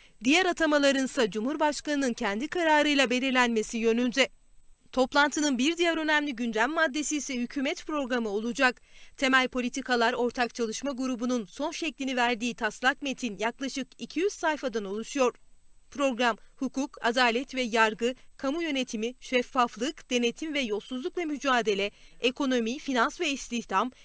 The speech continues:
sektörel ve bölgesel konular, bilim ve teknoloji, eğitim ve öğretim, sosyal politikalar, dış politika, güvenlik ve savunma ana başlıklarını ve yetmiş iki alt başlık içeriyor. Hükümet programı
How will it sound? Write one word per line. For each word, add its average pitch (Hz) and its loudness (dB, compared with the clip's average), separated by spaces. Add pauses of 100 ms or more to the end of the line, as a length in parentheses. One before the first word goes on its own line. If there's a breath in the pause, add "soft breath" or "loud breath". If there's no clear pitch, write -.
sektörel 247 -2
ve 254 -2
bölgesel 220 0
konular, 254 -2 (280 soft breath)
bilim 262 0
ve 330 -2
teknoloji, 240 -4 (240 loud breath)
eğitim 240 -4
ve 339 -2
öğretim, 226 -2 (160)
sosyal 240 0
politikalar, 247 -2 (320 soft breath)
dış 311 -2
politika, 311 -2
güvenlik 240 -2
ve 262 0
savunma 240 0
ana 294 -2
başlıklarını 240 -2 (240 soft breath)
ve 269 2
yetmiş 247 -2
iki 254 -4
alt - -4
başlık 262 -4
içeriyor. 247 2 (640)
Hükümet 247 -2
programı 262 0